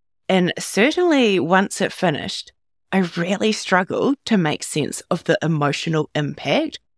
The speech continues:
of what had happened. And in some ways, it, it's been harder than the physical impact of chemo or radiation or even having a mastectomy.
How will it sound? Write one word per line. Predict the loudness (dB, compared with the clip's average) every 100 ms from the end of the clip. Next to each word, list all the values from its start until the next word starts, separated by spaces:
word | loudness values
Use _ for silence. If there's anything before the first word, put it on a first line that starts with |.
| _
of | 0 2
what | 2
had | 2 -2
happened. | -4 -4 -4 -4 -6 -10 -14 _ _ _ _ _
And | 2 4 4 2 0 -6 -14 _ _ 0
in | 0
some | 0 2 2 2 2
ways, | 4 4 2
it, | 0 -2 _ -6
it's | -6 -2
been | 2 2
harder | 2 0 2 2 2 2 0 -6 _ _
than | 2 4
the | 2
physical | 0 2 4 2 2 0 2
impact | 0 0 -2 0 0 -2 -8 0
of | 2 2 -2
chemo | -4 0 4 4 4 4
or | 0 2
radiation | 2 4 4 4 2 0 -2
or | -2 0
even | 2 2 2 2 0 _ -2
having | 0 2 2 0 2
a |
mastectomy. | 2 2 0 0 0 0 -2 -2 -4 -10